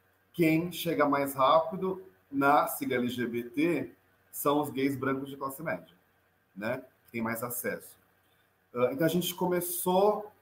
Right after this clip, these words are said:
a gente colocou a prep sus nas bordas da cidade. A gente começou pela periferia, né? Isso, ah, fez que, com que a gente tenha hoje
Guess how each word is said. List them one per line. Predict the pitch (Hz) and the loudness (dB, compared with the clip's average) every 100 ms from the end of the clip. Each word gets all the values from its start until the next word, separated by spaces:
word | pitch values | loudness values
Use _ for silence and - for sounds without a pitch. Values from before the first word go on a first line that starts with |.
| _ | _
a | 151 | -6
gente | 139 156 - | -6 -8 -4
colocou | 190 190 185 143 | -2 0 2 4
a | 135 | 4
prep | 135 123 - | 2 -2 -4
sus | 156 - 185 196 147 139 - - _ _ _ _ | -8 -8 -6 -6 -6 -8 -12 -16 _ _ _ _
nas | 131 151 | -2 -2
bordas | 143 139 156 151 143 139 | 0 6 8 8 6 0
da | 139 | -2
cidade. | 135 139 117 95 90 | -2 0 0 0 -6
A | 92 - _ _ _ _ _ _ _ | -18 -20 _ _ _ _ _ _ _
gente | - | -6
começou | 135 143 | -4 -2
pela | 165 165 | 2 2
periferia, | 165 160 - 160 120 95 92 _ _ _ _ | 2 0 0 -4 -4 -6 -10 _ _ _ _
né? | 101 123 139 - _ _ _ _ - | -8 -8 -8 -14 _ _ _ _ -8
Isso, | 180 208 - - 113 - - | -4 -2 -2 -2 -4 -6 -4
ah, | 113 113 113 110 110 107 - - | 0 2 4 4 2 0 -6 -8
fez | 160 165 160 | -2 -2 -4
que, | - - 117 98 - _ _ _ _ | -8 -6 -4 -6 -10 _ _ _ _
com | 127 | -14
que | 131 127 120 | -6 -4 -4
a | 131 | -4
gente | 131 135 151 147 - | -4 -2 -2 -4 -8
tenha | - 143 127 120 | -6 -2 0 0
hoje | 147 165 170 131 110 104 | 2 2 2 0 -6 -10